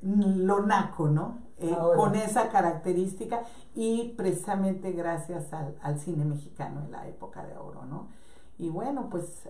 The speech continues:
Speaker 1: ah, ahora pues ya lo estamos, este, llevando como una tradición de naco, que de repente hablamos como chilangos,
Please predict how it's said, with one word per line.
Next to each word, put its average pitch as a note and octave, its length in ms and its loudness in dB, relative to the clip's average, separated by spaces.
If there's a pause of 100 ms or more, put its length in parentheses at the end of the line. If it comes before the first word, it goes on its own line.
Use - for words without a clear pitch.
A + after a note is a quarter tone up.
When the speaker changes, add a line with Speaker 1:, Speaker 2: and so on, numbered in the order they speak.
Speaker 1:
ah, D3 360 -2 (200)
ahora D3+ 480 0
pues D3+ 140 -2
ya D3+ 160 -2
lo D3+ 140 -2
estamos, D3+ 600 -2
este, C#3 580 -8 (200)
llevando E3 500 2
como D#3 200 0
una D#3+ 280 0
tradición D3+ 680 -2
de D3+ 100 0
naco, D3 460 -2
que G#3+ 140 -2
de G#3+ 120 2
repente A#3 540 2
hablamos G3+ 460 0
como D3+ 340 0
chilangos, F3 680 -4